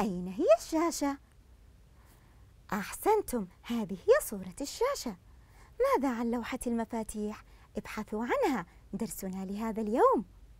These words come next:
رائع، هذه هي لوحة المفاتيح. وحدة النظام، الجزء الأساسي والرئيسي في جهاز الحاسب الآلي. أين هي صورة وحدة النظام؟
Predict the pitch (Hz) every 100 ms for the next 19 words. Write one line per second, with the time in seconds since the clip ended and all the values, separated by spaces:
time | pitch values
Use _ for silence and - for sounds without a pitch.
0 | - - - - - - - - 180 196
1 | 415 508 202 170 - - - 233 190 180
2 | 320 659 - - 214 185 - 196 208 202
3 | 196 220 220 269 269 - - - - -
4 | - - 622 - 226 226 226 196 190 311
5 | 605 294 190 - - - - - - -
6 | 208 175 240 - 202 - 208 381 480 -
7 | 202 - - 226 208 - 202 196 349 440
8 | 233 - 185 180 233 427 - 208 415 480
9 | - 571 494 262 - - - - 214 185
10 | 202 339 640 403 349 330 262 254 269 -
11 | 254 240 233 233 226 233